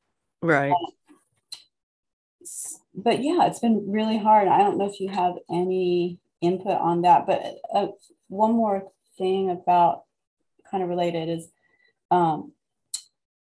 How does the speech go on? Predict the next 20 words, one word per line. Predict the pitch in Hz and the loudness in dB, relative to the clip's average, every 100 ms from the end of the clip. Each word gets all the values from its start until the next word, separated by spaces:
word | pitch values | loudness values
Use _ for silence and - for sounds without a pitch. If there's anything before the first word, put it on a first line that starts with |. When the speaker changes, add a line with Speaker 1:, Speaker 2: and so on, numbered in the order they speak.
| _ _ _ _ _ _ - | _ _ _ _ _ _ -2
Speaker 2:
I'm | 247 | -2
finding | 247 - 277 339 359 240 214 | -2 -6 0 4 4 4 6
that | 202 185 - | 8 8 6
I'm | - 214 208 202 | 2 2 0 -2
not | 208 233 285 - | -2 2 0 0
sup-, | - - - - 220 233 - | -8 -16 -12 -8 -4 -2 2
I'm | 254 233 | 2 2
super | - - 403 359 | -2 -4 -4 -4
lonely | 214 175 185 202 233 262 320 | -4 -2 -4 -4 -6 -4 -4
and | 208 185 | -4 -2
have | 175 190 | 0 0
been | 196 165 175 | 0 -4 -6
for | 180 | -12
some | - 185 185 | -8 -6 -4
years, | 185 180 180 _ _ _ _ _ _ | -4 -4 -8 _ _ _ _ _ _
but | - 202 | 0 2
I'm | - 214 208 208 | 4 2 -2 -4
not | 220 233 247 - _ _ _ _ _ _ _ _ _ _ _ _ _ - - | -2 2 0 0 _ _ _ _ _ _ _ _ _ _ _ _ _ -20 -12
super | 220 226 220 | -8 -6 -4
into | - 180 196 196 - 196 185 175 170 156 | -2 0 0 -2 -6 -4 -2 0 0 -4